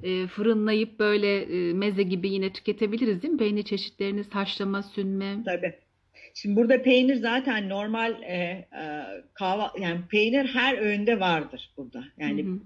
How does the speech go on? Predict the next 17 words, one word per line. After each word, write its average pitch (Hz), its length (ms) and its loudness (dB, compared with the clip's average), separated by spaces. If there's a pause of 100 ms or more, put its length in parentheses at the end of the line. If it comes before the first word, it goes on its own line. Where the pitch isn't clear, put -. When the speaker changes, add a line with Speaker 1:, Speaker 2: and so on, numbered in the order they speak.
(140)
Speaker 2:
gastronomisinde 175 800 0
de 233 100 2
vardır. 240 360 0
Bizim 208 260 -2
ürettiğimiz 185 520 -6
peynirler 185 560 0
de 156 60 -4
aynı 143 220 -4
şekilde. 185 540 -6 (760)
E, 175 560 2 (280)
mesela 190 340 -2
sabah 233 340 0
kahvaltıda 202 640 2
yiyecekseniz 190 760 -2
diyelim 160 220 -2
haşlama 175 520 -6
peyniri 165 540 -2